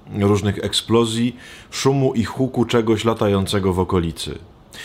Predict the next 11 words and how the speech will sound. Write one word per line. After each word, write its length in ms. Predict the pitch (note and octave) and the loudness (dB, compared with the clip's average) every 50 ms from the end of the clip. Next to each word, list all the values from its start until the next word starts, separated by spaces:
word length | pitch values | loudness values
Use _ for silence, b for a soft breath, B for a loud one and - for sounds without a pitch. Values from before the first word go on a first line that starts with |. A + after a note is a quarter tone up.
| B B B B | B B B B
Chociaż 320 | C#3+ D#3 E3 F#3 D#3+ B2+ | -2 0 2 2 0 0
dzisiejsze 520 | A2+ B2+ A#2+ - D#3+ D#3+ D#3+ - - D3 A#2+ | 0 -2 0 2 2 2 0 0 0 0 0
błękitne 680 | G#2 G2 A2 A2+ A2 A2 - C#3+ C#3 - C3+ B2 A2+ | 0 2 2 2 2 0 -4 -6 -6 -2 0 0 0
niebo 280 | A2+ B2 B2 A2 G#2+ G2+ | 2 0 2 2 2 2
nad 200 | F#2+ F2+ - - | 0 0 -2 -4
Kijowem 560 | - G2+ G2 F#2+ F2 D#2+ E2 D#2+ F2 G2 G2+ B B B B B B B B | -2 2 2 2 2 2 0 -2 -2 -4 -6 B B B B B B B B
wydawało 400 | G2 F#2+ G#2 G2+ A#2+ B2 B2+ A#2+ | 0 0 2 2 2 2 2 2
się 120 | - B2+ | 0 0
być 240 | A2 A2+ A#2 A#2 A2+ - | 0 0 0 -2 -2 -4
absolutnie 680 | - A#2+ - - - - B2 C3 D3+ D3+ - - A#2+ G#2+ | -4 -4 -4 -4 0 0 2 2 2 -2 0 0 0 0
czyste 540 | - - G2 F#2+ - - - - G2 G2 G2 | 0 0 -2 -2 -2 -4 -2 0 0 0 0